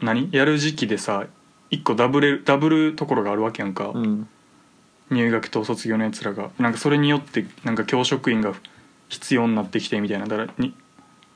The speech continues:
Speaker 1: 一学年、ダブ-、なんか、二倍になるわけやん、人数が、純粋に。
Speaker 2: うん。うん。
Speaker 1: その時期だけ。その時の教員、なんか教員とかどうやって用意するみたいなのがいろいろあるらしいな。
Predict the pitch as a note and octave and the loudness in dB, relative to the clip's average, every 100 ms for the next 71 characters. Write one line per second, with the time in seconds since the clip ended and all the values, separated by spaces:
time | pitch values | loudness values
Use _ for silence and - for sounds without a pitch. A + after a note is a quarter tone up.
0 | - - C#3+ D#3 D3 A2+ G#2+ G#2+ - - | -4 2 4 4 2 2 2 -2 -6 -18
1 | _ _ _ _ _ _ - B2+ B2 B2 | _ _ _ _ _ _ 0 2 2 -2
2 | - A#2 A#2+ - - _ _ _ _ _ | -2 -2 -4 -12 -20 _ _ _ _ _
3 | _ _ _ B2+ B2+ C3+ C3+ A#2 A2 A2+ | _ _ _ 2 4 4 4 2 2 0
4 | G#2+ G#2+ G#2+ G#2 G2 - - - G#2 B2 | 0 0 0 -2 -4 -8 -8 -4 -2 0
5 | A2+ G2+ - - - A#2 A2 A2 G#2+ G#2 | 2 2 0 -12 -12 -2 2 2 0 -2
6 | G2+ - - - G#2+ C3+ C3+ A#2+ A#2+ A#2 | -6 -8 -12 -4 2 4 4 2 2 0
7 | A#2 - - - - - C#3 A#2+ A#2 - | -4 -14 -18 -20 -18 0 2 4 2 -2
8 | B2 G#2+ G2+ B2+ A#2+ A#2 A#2 G#2+ A2 G#2+ | -2 0 2 2 4 2 0 2 2 2
9 | A2 G#2+ G#2 G#2+ G2+ G2+ G2 F#2+ G2 G2+ | 2 2 0 -2 -2 -2 -2 -4 -4 0
10 | G2+ G2+ G2+ G#2 G2 A2 - C#3+ C#3+ | 0 0 -4 -6 -6 -6 -8 -12 -16